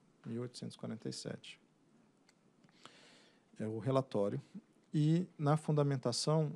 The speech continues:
eu inicialmente começo esclarecendo que não há aqui, de minha parte, uma divergência quanto à essência do voto apresentado. O pedido de vista objetiva o oferecimento de contribuições ao conteúdo da resolução,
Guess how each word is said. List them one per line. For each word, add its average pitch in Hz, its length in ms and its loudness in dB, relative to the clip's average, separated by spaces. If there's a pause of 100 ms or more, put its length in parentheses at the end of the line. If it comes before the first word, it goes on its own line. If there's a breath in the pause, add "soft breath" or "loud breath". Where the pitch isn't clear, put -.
eu 139 320 0
inicialmente 147 520 0
começo 139 280 0
esclarecendo 135 540 0
que - 120 -2
não 156 180 6
há 143 100 6
aqui, 139 240 -2
de 123 100 -4
minha 123 180 -2
parte, 139 460 0 (440 soft breath)
uma 131 120 4
divergência 135 640 4
quanto 131 280 2
à - 20 8
essência 131 380 0
do 123 120 -2
voto 123 320 2
apresentado. 139 800 2 (520 soft breath)
O 127 100 -2
pedido 139 340 2
de 139 140 2
vista 143 400 4
objetiva 135 840 2
o 143 120 4
oferecimento 139 500 4
de - 60 -6
contribuições 135 640 2
ao 147 80 6
conteúdo 143 520 4
da 143 100 6
resolução, 139 680 4